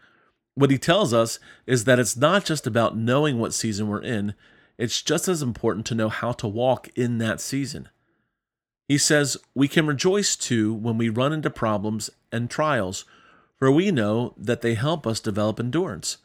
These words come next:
And endurance develops strength of character, and character strengthens our confident hope of salvation. And this hope will not lead to disappointment, for we know how dearly God loves us,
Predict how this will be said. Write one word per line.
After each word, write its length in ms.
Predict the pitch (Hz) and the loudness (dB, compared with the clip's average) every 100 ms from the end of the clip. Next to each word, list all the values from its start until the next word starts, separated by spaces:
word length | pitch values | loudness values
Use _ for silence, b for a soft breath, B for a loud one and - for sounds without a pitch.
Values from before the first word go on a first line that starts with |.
| b b b b b - | b b b b b 2
And 120 | 139 | 2
endurance 440 | 127 147 196 202 | 4 2 2 2
develops 400 | 147 110 117 117 | 0 2 2 2
strength 400 | - - 185 135 | -4 -2 -2 -2
of 100 | 117 | -4
character, 560 | - 180 170 - 92 - b b b b | -4 -4 -4 -6 -10 -12 b b b b
and 200 | 113 113 | -6 -4
character 400 | - 196 208 156 | 0 0 0 -2
strengthens 580 | - 131 120 - 123 117 | 0 0 0 0 -4 -2
our 120 | - 113 | -4 -4
confident 600 | - 127 143 170 180 113 | -2 -2 0 -2 -4 -4
hope 300 | 110 110 - | -2 -2 -4
of 80 | 101 | -4
salvation. 580 | 110 107 117 - 92 - b b b b _ 127 | -2 0 -2 -2 -8 -12 b b b b _ 0
And 160 | 127 | 4
this 220 | 180 202 | 4 2
hope 300 | 139 123 127 | 4 4 2
will 160 | - 120 | -4 -2
not 280 | 113 151 - | 2 0 0
lead 260 | 127 127 | -2 -2
to 100 | 120 | -2
disappointment, 720 | 107 117 151 - 110 98 104 - _ _ | -2 -2 -2 -2 -2 -2 -4 -8 _ _
for 180 | - 123 | -2 0
we 220 | 117 170 | 0 0
know 300 | 180 117 127 b b b b | 0 0 -2 b b b b
how 160 | 120 | 0
dearly 460 | 110 107 160 151 113 | 0 2 2 4 2
God 300 | 110 98 107 | 2 0 0
loves 240 | 135 147 | -2 -2
us, 280 | 104 85 - | -4 -6 -8